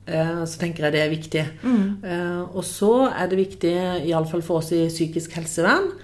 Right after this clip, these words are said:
Speaker 1: så prøver vi å snakke med pasienten om å ha en kriseplan. Og det er, hvem kontakter en når jeg får det
Speaker 2: Fortell om
Speaker 1: vanskelig?
Speaker 2: den.
Speaker 1: Mhm. Eh, det er å skrive opp, hvem er mine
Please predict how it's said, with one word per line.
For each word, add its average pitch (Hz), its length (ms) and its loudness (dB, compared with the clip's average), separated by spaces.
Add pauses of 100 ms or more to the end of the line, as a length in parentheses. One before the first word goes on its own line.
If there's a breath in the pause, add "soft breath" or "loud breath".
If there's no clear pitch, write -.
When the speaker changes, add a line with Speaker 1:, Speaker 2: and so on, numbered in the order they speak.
(180 loud breath)
Speaker 1:
så - 160 -6
prøver 165 340 0
vi 165 100 2
å 165 120 2
snakke 180 280 -6
med 156 140 -2
pasienten 165 520 -4
om 160 100 0
å 160 40 0
ha 165 100 0
en 165 80 -2
kriseplan. 190 800 0 (640 loud breath)
Og 180 120 -4
det 175 320 2
er, 160 320 0
hvem 208 320 2
kontakter 202 540 -2
en 185 100 4
når 190 120 4
jeg - 20 -4
får 190 140 4
det 180 80 6
Speaker 2:
Fortell - 20 4
om 185 160 4
Speaker 1:
vanskelig? 165 300 4
Speaker 2:
den. 147 200 2 (200)
Speaker 1:
Mhm. 214 460 4 (760 loud breath)
Eh, 190 600 0 (180)
det 208 160 4
er 202 320 4
å 214 240 2
skrive 226 300 4
opp, 226 160 2
hvem 233 340 4
er 196 320 4
mine 185 720 4